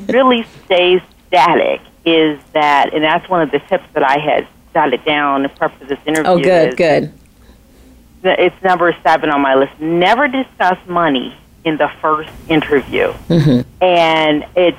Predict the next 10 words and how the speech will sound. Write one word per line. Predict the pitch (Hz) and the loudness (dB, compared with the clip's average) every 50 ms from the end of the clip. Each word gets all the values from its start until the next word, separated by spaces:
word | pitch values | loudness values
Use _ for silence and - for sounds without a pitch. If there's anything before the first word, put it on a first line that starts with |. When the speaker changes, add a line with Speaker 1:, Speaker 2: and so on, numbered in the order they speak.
| - 160 | -4 -4
Speaker 1:
never, | 170 175 190 226 262 - 311 | 0 2 2 2 2 0 0
it | - - 180 | 0 0 0
has | 170 175 170 156 160 | 0 0 0 0 0
never | 165 165 185 208 269 262 - - | -2 -2 0 0 -2 -2 -2 -2
failed | 202 170 160 139 123 - 110 - - - - - - - - - | 0 0 2 2 2 0 0 0 -2 -2 -6 -10 -20 -20 -12 -6
that | - 160 156 147 147 139 120 - - - | -2 0 0 2 2 2 0 0 -2 -4
it, | - 151 151 | -4 -2 0
when | 147 160 160 156 147 | 2 2 2 2 2
you | 139 151 | 0 -2
discuss | - - 147 - - - 190 226 269 | -6 -6 -8 -6 -4 -2 0 0 -2